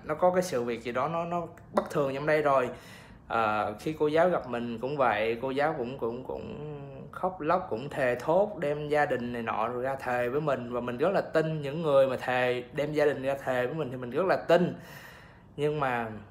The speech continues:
mọi chuyện thì nó không giống như mình mong muốn. Và, à, tới thời điểm này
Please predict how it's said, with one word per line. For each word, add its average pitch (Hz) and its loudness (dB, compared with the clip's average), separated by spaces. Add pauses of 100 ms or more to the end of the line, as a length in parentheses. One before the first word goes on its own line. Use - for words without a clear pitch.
(380)
mọi 120 0
chuyện 117 -4
thì 120 -6
nó 135 -4
không 143 -2
giống 165 0
như 147 -4
mình 120 -6
mong 123 -2
muốn. 151 -2
Và, 110 -2 (500)
à, 104 -4 (180)
tới 151 4
thời 139 2
điểm 117 -2
này 120 -2